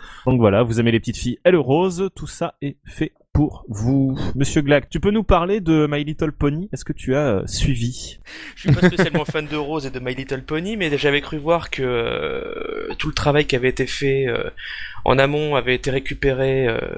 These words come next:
Speaker 2: par des mecs sur Reddit pour, euh, finalement l'éditer en... En tant qu'indépendant, c'est ça ?
Speaker 1: En tant que
Speaker 2: Ou
Speaker 1: jeu,
Speaker 2: distribué
Speaker 1: en fait, euh.
Speaker 2: gratuitement, euh, en tant que jeu indépendant, euh, à part entière.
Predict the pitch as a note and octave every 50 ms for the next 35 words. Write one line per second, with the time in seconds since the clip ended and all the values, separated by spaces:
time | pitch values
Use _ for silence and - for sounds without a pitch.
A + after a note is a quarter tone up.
0 | - - B2+ B2+ B2 B2+ C3 C#3 C3+ - - C3+ A#2 B2 C3 B2+ C3 C#3 D3 C#3
1 | - - - - A#2 A#2 A#2+ - - - - - - - - C3+ B2+ C3 C3 B2+
2 | B2+ B2 B2 B2+ C3 - C3+ C3 A#2+ A#2 A#2 A#2 A#2 A#2 A#2 A#2 A#2 A#2 A#2 A#2
3 | A#2+ A#2 A#2+ A#2+ - - - - - - - - - - - - - - - -
4 | - - - C3 C#3 C3 - C#3+ C3+ C#3 C3+ D3 D3 D3+ F3+ G3+ G3+ - D3 -
5 | F#3 G3 G#3+ G3+ - - - - - - - - - - - C#3+ - - B2 A2
6 | - - C3 C3+ D3+ D3+ C3+ C#3+ C3+ C3 C3+ C3 - - A2+ G#2+ - C3 C3 C3+
7 | C#3 C#3 C#3 C3 A#2+ A#2+ - - B2+ - C#3+ C3 - C#3 B2 D3+ D3+ C#3 B2+ A#2+
8 | - A#2+ B2 A#2+ B2+ C3+ C#3+ D3 C#3+ C3 A#2+ A#2+ A#2 B2 - - - - - G1+
9 | G1+ - C#2 B1+ A#1 - - - - - - - - - - - - - A#2+ A2+
10 | A#2 B2 - - D#3+ E3 F#3+ E3+ D#3